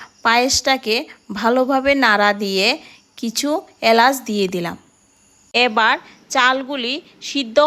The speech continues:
হওয়ার পর আমি এর মধ্যে কিছু পরিমাণ বাতাসা দিয়ে দিলাম। বাতাসাটা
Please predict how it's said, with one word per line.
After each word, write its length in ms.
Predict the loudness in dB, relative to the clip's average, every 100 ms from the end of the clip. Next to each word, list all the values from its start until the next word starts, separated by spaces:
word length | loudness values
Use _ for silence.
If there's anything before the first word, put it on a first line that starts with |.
| 4
হওয়ার 300 | 2 2 0 -2
পর 180 | -2 -2 -6 -20 _ -12
আমি 280 | -6 -4 -2 -2 -2
এর 80 | -2
মধ্যে 360 | -6 -6 -4 -2 -2 -6 _
কিছু 220 | -12 -8 -4
পরিমাণ 420 | -2 -2 0 0 0 0
বাতাসা 420 | 0 -2 -4 -4
দিয়ে 240 | -4 -6 -6
দিলাম। 300 | -8 -10 -14 _ _ _ _ -8 -2 0
বাতাসাটা 640 | 0 0 -2 -2 -2 2